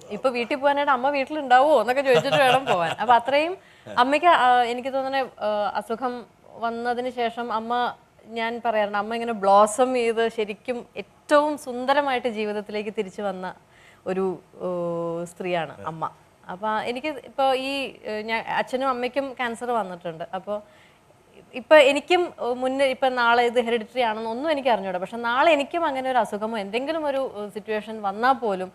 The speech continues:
എത്ര മനോഹരമായിട്ട് അതിൽ നിന്നൊക്കെ പുറത്തു വന്ന് ജീവിതം പഴയതിലും സു-, പഴയതിലും, ഏ, സുന്ദരമായിട്ട് ജീവിതം ആസ്വദിക്കാം എന്നുള്ളത് എൻ്റെ കണ്ണിൻ്റെ മുമ്പിൽ ഞാൻ കണ്ടുകൊണ്ടിരിക്കുക. അതുകൊണ്ട് തന്നെ ഇതൊക്കെ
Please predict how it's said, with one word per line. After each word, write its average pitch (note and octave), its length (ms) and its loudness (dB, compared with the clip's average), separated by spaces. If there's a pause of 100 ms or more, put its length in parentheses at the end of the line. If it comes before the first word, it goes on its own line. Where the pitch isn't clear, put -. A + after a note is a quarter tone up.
(260)
എത്ര D#4+ 540 4
മനോഹരമായിട്ട് C4 960 0
അതിൽ A3+ 260 0
നിന്നൊക്കെ A3+ 300 -6
പുറത്തു G3+ 380 0
വന്ന് G#3 280 0
ജീവിതം G3+ 500 -6
പഴയതിലും A3+ 680 0 (100)
സു-, G#3+ 160 -6 (160)
പഴയതിലും, B3+ 600 0
ഏ, G#3+ 380 -6
സുന്ദരമായിട്ട് A3+ 600 -4
ജീവിതം G#3+ 420 -4
ആസ്വദിക്കാം G#3 640 -4 (240)
എന്നുള്ളത് A#3 300 -2
എൻ്റെ B3 200 0
കണ്ണിൻ്റെ A#3+ 260 0
മുമ്പിൽ B3+ 340 -2
ഞാൻ B3+ 180 -2
കണ്ടുകൊണ്ടിരിക്കുക. F3 680 -6
അതുകൊണ്ട് C4 480 0
തന്നെ D4+ 240 -8 (680)
ഇതൊക്കെ D#4+ 280 0